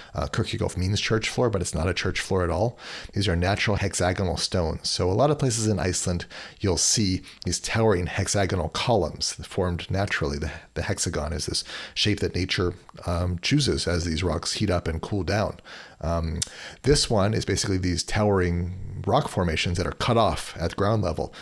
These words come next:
So it looks like hexagonal tiles on the floor, just in the grass. There's a section where you see these, these rocks. Um, and so I think that's kind of fun for kids to,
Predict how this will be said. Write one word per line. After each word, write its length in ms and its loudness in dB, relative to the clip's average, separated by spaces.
So 140 0
it 40 2
looks 280 0
like 160 2
hexagonal 640 0
tiles 640 0
on 160 0
the 60 2
floor, 300 4
just 220 0
in 80 2
the 80 2
grass. 320 2
There's 140 -2
a 60 -4
section 520 -2
where 100 0
you 60 0
see 180 2
these, 360 2
these 340 -2
rocks. 400 -2
Um, 440 0
and 120 2
so 160 2
I 80 4
think 140 2
that's 160 2
kind 160 0
of 80 0
fun 140 0
for 120 -2
kids 260 -2
to, 200 0